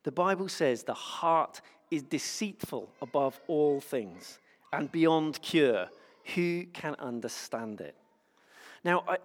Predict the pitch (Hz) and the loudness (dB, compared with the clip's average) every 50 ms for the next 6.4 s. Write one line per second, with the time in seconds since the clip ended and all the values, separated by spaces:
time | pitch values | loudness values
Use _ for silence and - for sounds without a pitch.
0 | - _ - - 156 156 - - 208 214 208 - 175 147 127 - - 139 127 135 | -8 _ -8 -6 -6 -6 -4 -2 -2 -2 -2 -2 -2 -2 -2 -2 -4 -8 -8 -8
1 | - - 160 - - 160 147 - - - - 190 180 160 170 151 135 - - 180 | -2 0 0 0 2 0 -2 -2 -4 -2 -2 0 0 0 -2 -4 -4 -4 -4 -4
2 | 170 - - - 151 120 123 127 - - - 147 139 139 135 - - 135 - - | -4 -4 -6 -8 -6 -4 -4 -4 -4 -2 2 4 4 4 2 0 -6 -12 -10 -8
3 | - 151 127 135 127 127 - - - 165 165 - 165 160 156 135 - 165 143 - | -8 -6 -4 -4 -6 -6 -8 -6 -6 -6 -4 -4 -2 -2 -2 -2 0 0 -2 -2
4 | - - - - - 165 160 165 185 196 196 - - - - - - 147 127 165 | -2 -4 -6 2 6 6 8 8 6 4 0 -4 -12 -18 -14 -10 -10 -6 -4 -2
5 | 156 160 151 - - - - - 170 160 156 - - 156 - - - _ _ - | -2 -2 -2 -4 -6 -8 -6 -4 -2 -2 0 0 -2 -4 -4 -6 -14 _ _ -4
6 | 208 196 185 147 98 - - - | 4 6 6 6 6 2 -4 -12